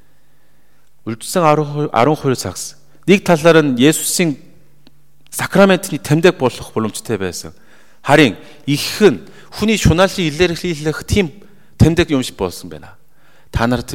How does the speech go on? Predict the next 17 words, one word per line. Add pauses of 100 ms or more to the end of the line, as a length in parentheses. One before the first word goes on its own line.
байгаа
үлдсэн
сакс,
Аарон
Хойр
цагсанд (400)
үлдсэн
тэр
та-, (240)
талхнууд (800)
өөрөө
хараарай. (560)
Маргааш
шөнө
муудалцах
тийм (320)
аймаар